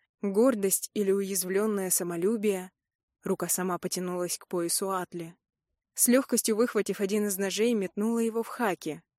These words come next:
Острое лезвие вонзилось в дерево в опасной близости от его лица. С бешено бьющимся сердцем я увидела,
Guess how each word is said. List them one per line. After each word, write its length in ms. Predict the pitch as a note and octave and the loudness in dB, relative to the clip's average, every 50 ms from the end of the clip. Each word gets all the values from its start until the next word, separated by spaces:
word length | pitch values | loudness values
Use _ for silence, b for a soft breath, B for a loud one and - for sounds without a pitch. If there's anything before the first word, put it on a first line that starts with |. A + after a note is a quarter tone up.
| _ _ _ _ _ _ _ _ _ | _ _ _ _ _ _ _ _ _
Острое 420 | F#3 F3+ F3 - - F#3 F#3 F3+ | -2 0 0 0 2 2 2 4
лезвие 420 | F3 F3+ F#3+ G#3 F3+ F3+ F3 E3+ E3+ | 4 2 2 0 0 -2 -2 -4 -2
вонзилось 540 | F3 F3+ F#3 F3 F3 F#3 F3+ F3+ F3 E3 | -4 -2 -2 0 0 0 0 0 -2 -4
в 80 | E3+ E3+ | -6 -6
дерево 480 | E3 E3 G3 G#3+ G#3 G#3+ F3 E3 E3 - _ _ _ _ _ - | -4 0 0 2 2 2 0 -2 -6 -10 _ _ _ _ _ 0
в 80 | G3+ | 2
опасной 520 | G3+ F#3+ - A3 A3+ A3+ - - A#3 G#3 F#3+ | 2 2 2 0 2 2 2 2 2 0 -2
близости 560 | F3+ F#3+ F#3+ F#3+ F#3+ F#3+ F#3 - - - G3+ | -2 -2 -2 0 0 0 0 0 0 0 -2
от 160 | F#3 F3+ - | -4 -4 -4
его 240 | G3 G3 G3 F3+ F3 | -6 -6 -4 -2 -4
лица. 480 | E3+ F3 F3 - - - E3 D#3 D3+ - _ _ _ _ _ _ _ _ _ _ _ _ _ _ _ _ | -4 -2 0 0 0 0 0 -4 -8 -14 _ _ _ _ _ _ _ _ _ _ _ _ _ _ _ _
С 140 | - G#3+ G3+ | -2 -2 0
бешено 380 | G3 B3 C4 - C#4+ A#3+ A#3 G#3+ | 0 0 0 2 2 2 2 0
бьющимся 600 | G#3 G#3 A#3 C4 B3+ - - G3 F#3+ - G#3 G3 | 2 2 2 4 4 2 2 2 2 2 2 4
сердцем 520 | - - - B3 B3+ B3 - - G3 F#3 | 4 4 4 4 2 2 0 0 -2 0
я 200 | F3+ F#3+ G3 G3 | 0 2 2 2
увидела, 600 | F#3+ F#3 E3+ G3+ A#3+ G#3+ G#3+ G3+ F#3 F#3 F3 | 2 2 0 -2 0 0 0 0 0 -2 -6